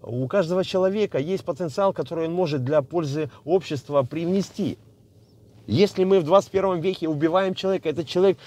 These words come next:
не мог, он может быть, ну, не знаю, он может создать, как Тесла,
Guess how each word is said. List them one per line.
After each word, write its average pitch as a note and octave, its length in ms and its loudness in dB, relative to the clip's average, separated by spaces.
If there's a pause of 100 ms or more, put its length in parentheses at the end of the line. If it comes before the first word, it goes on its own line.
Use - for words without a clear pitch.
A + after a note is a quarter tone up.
(140)
не C#3 120 -2
мог, F#3 240 4
он D#3+ 140 2
может F#3 280 4
быть, D#3+ 240 2 (240)
ну, C#3 80 -2
не G3 140 2
знаю, E3 320 4
он E3 80 4
может F3 680 0
создать, E3 400 2
как E3 200 -4
Тесла, D#3+ 420 0